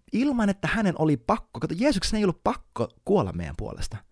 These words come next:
Me jotenkin nähdään helposti evankeliumissa sillä tavalla, että Jumala niin vihas maailmaa, että hänen oli pakko tappaa oma poikansa. Niin kuin me ollaan sanonut,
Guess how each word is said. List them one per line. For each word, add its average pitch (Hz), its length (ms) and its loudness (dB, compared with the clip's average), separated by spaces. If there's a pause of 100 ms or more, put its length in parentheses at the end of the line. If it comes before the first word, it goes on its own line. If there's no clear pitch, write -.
(500)
Me 170 60 4
jotenkin 214 260 4
nähdään 208 320 2
helposti 208 360 0
evankeliumissa 156 440 -2
sillä 151 140 -2
tavalla, 147 240 0
että 127 140 -6
Jumala 165 340 0 (480)
niin 165 360 2
vihas 156 440 -2
maailmaa, 123 600 2
että 117 240 -4 (240)
hänen 143 200 0
oli 139 100 0
pakko - 300 -6
tappaa 117 520 -2
oma 113 160 -2
poikansa. 92 440 -2
Niin - 80 -6
kuin 196 140 2
me 196 60 2
ollaan 202 160 0
sanonut, 254 340 -2